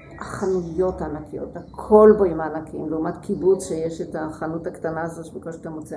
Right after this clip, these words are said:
משהו. אה, המרחבים, ה-, ה-, העונות השנה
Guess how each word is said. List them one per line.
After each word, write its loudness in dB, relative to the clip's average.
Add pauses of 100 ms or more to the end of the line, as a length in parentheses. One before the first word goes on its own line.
(120)
משהו. -18 (1120)
אה, 2 (180)
המרחבים, 2
ה-, -2
ה-, 0 (760)
העונות 2
השנה -2